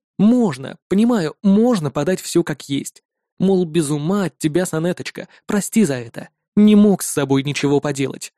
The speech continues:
Но не в силах я просто признаться". Предельно аккуратно вернул штаны на место. Приподнявшись, вытянул из-под себя простыню. Осторожно прижал к месту совершения бесстыдства. Предательски задрожала рука,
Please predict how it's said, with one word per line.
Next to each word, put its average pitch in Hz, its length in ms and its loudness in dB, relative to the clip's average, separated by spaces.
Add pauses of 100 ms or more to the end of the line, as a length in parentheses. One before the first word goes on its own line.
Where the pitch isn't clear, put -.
Но 247 120 4
не 240 100 4
в - 80 0
силах 262 380 4
я 160 120 2
просто 214 380 0
признаться". 180 680 0 (840)
Предельно 220 500 2
аккуратно 190 460 0
вернул 170 300 2
штаны 165 300 -4
на 165 80 -2
место. 139 400 -12 (540)
Приподнявшись, 143 720 -2
вытянул 170 500 0
из-под - 300 -4
себя 143 240 -2
простыню. 143 520 -4 (640)
Осторожно 202 560 2
прижал 185 300 2
к - 80 -4
месту 185 280 0
совершения 139 560 -2
бесстыдства. - 600 -6 (600)
Предательски 139 580 -2
задрожала 139 480 -2
рука, 143 380 -2